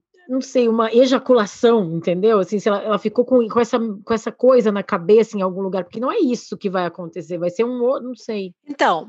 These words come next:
Speaker 2: mas olha só, eu acho que é interessante, eu acho que é interessante a gente pensar isso também, né?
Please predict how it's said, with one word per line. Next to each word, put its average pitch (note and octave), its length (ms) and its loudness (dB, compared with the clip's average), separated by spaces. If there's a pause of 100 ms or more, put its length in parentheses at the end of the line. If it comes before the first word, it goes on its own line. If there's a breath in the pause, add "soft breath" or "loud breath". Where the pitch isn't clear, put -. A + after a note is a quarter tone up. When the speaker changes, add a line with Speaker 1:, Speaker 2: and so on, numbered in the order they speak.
Speaker 2:
mas A#3 480 -4 (160)
olha C4 300 2
só, E3 500 -4 (480 soft breath)
eu A3+ 140 0
acho C4 240 -2
que C#4 100 -8
é C#4 80 0
interessante, A#3+ 1200 -6
eu G3 140 -6
acho A3 160 -4
que - 80 -12
é A#3+ 40 -10
interessante A3+ 500 -8
a A3+ 40 -10
gente A3 200 -12
pensar G#3+ 400 -10
isso G3 240 -8
também, D#3 340 -14
né? D#3 300 -18